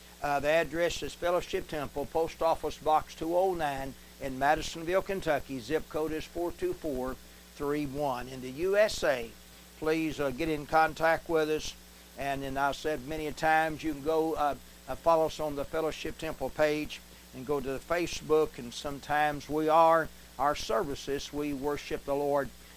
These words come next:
uh, on, on Facebook on Sunday mornings, and sometimes, once an occasion, Sunday nights. And so you can go there.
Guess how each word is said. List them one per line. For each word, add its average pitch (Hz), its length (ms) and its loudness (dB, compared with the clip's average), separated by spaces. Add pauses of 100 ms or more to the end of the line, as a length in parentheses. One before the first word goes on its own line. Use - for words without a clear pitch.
uh, 139 220 0
on, 139 280 -2
on 143 240 -4
Facebook 143 560 -2
on 135 240 0
Sunday 147 380 -6
mornings, 143 640 -4
and 190 280 0
sometimes, 151 920 -2 (320)
once 143 300 -6
an 185 80 -4
occasion, 151 580 -2
Sunday 143 400 -6
nights. 165 460 2 (340)
And 131 140 -10
so - 160 -4
you 135 160 -4
can 143 80 -6
go 156 240 0
there. 123 320 2